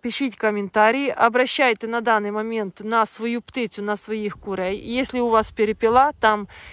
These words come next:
якщо перепіла кинула по них моль, там можна це побороть. Якщо у вас не дерев'яні, е,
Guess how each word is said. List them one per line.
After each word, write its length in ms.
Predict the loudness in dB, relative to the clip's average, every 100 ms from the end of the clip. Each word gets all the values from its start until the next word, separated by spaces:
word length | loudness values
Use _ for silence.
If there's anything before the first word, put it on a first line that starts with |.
| -4
якщо 300 | -2 -2 -2
перепіла 540 | 0 0 4 6 6
кинула 420 | 4 -2 -2 -2 -4
по 160 | -2
них 240 | -4 -4 2
моль, 200 | 2 4
там 320 | 0 0 -2 -12 _
можна 400 | 2 4 4 0
це 160 | -2 -2
побороть. 600 | -2 4 6 6 4 0 -16 -16 -10
Якщо 300 | 2 2 4
у 40 | 2
вас 220 | 2 2
не 280 | 2 4 2
дерев'яні, 920 | 6 6 6 2 2 2 0 -2 -4
е, 720 | -4 -2 0 2 2 2 0